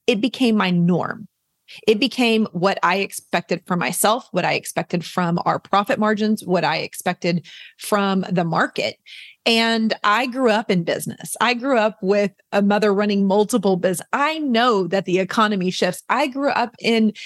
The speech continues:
financial services in two thousand and eight when we had a significant recession, right? And a big shift.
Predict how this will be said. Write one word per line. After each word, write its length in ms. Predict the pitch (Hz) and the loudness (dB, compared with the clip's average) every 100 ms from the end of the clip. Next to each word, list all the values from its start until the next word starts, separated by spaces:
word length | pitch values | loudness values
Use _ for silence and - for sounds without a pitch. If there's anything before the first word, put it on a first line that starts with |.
| - - | -18 -2
financial 480 | 233 226 233 226 214 | 0 2 0 2 0
services 640 | - 208 214 220 185 180 | 0 0 0 0 0 0
in 260 | - 196 196 | 0 2 2
two 200 | - 247 | 2 0
thousand 340 | 220 202 196 | 2 0 0
and 140 | 185 165 | 0 0
eight 320 | 165 170 - | 0 0 0
when 160 | 196 190 | 0 2
we 120 | 190 | 0
had 360 | 180 180 180 180 | 0 0 -2 -2
a 100 | 185 | -2
significant 800 | - 190 196 208 220 220 185 - | 0 0 2 2 0 -2 -4 -2
recession, 680 | 180 180 - 170 - 107 - | 0 0 -2 -4 -6 -10 -6
right? 240 | 170 175 | -4 -4
And 120 | 180 | -4
a 60 | 160 | -4
big 360 | 160 220 202 175 | -2 0 0 -2
shift. 460 | - 214 170 - | -2 -2 -2 -8